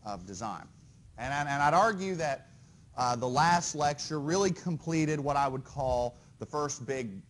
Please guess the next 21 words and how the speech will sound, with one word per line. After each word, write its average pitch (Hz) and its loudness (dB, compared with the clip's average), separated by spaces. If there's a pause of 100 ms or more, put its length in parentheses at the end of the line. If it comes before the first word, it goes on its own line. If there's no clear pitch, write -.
module 131 2
or 127 2
first 127 -4
big 120 -4
chunk 127 -12
of 107 -12
this 110 -6
course, - -8
um, 107 -4 (160)
because 113 -6
it 117 -12
was 104 -10 (320)
all 160 4
about, 139 0 (340)
uh, 120 2
defining 139 -2
our 123 0 (140)
fundamental 147 -2
topics, 110 -10
stress, - -4
strain, 135 -12